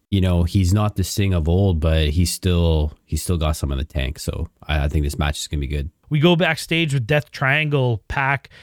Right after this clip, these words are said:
Speaker 2: you know, telling, telling Lucha Brothers not to worry about Andrade. He's gonna take care of that. You guys need to focus on tag team titles. I was totally expecting Andrade to interrupt here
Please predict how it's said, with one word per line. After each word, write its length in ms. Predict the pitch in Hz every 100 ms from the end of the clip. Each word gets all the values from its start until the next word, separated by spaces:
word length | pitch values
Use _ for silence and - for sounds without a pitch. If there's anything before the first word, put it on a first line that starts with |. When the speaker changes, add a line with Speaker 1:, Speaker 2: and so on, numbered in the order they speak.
| - -
Speaker 2:
you 160 | - 160
know, 100 | 143
telling, 520 | 135 170 175 170 151
telling 920 | - 180 180 165 156 151 143 139 139 -
Lucha 320 | 147 165 147
Brothers 320 | 135 147 143
not 180 | 131 139
to 60 | 147
worry 320 | 127 139 135
about 460 | 135 127 131 123 110 _
Andrade. 680 | - 127 123 127 127 123 120
He's 280 | 110 135 117
gonna 200 | 131 127
take 280 | - 123 110
care 220 | 127 120
of 80 | 120
that. 260 | 117 117
You 100 | 123
guys 260 | 127 127 113
need 180 | 127 117
to 60 |
focus 440 | 110 127 113 107 120
on 140 | 101
tag 340 | - 120 120
team 180 | - 113
titles. 540 | 104 110 104 104 104 - - - - - - - _ _ -
I 120 | 135
was 200 | 160 147
totally 520 | - 170 180 190 202
expecting 600 | 180 - - 165 - 170
Andrade 600 | 151 135 139 147 151 143
to 180 | 131 131
interrupt 640 | 123 139 127 123 175 -
here 320 | - 107 80